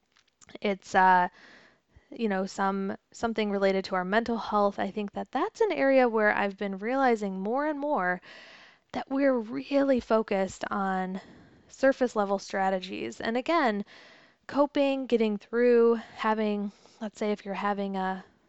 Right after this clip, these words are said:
recurrent panic attacks and you really want to just learn to calm yourself in the moment, you know, breathing is actually kind of a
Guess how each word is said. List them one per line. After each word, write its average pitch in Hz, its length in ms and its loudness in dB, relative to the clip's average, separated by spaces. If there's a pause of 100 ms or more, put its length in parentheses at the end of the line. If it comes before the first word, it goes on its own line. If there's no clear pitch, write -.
(300)
recurrent 226 500 -4
panic 247 380 -2
attacks 190 440 -4
and 196 140 -6
you 190 100 -6
really 208 280 -4
want 202 340 -4
to 196 320 -6 (680)
just - 180 -2
learn 240 300 0
to 277 80 0
calm 233 320 0
yourself 226 340 0
in 214 80 -2
the 190 80 -4
moment, 220 560 -2 (1400)
you 240 140 -2
know, 196 300 -2
breathing 294 560 2
is 208 340 2
actually 214 380 0
kind 226 200 -2
of 214 100 -2
a 220 240 2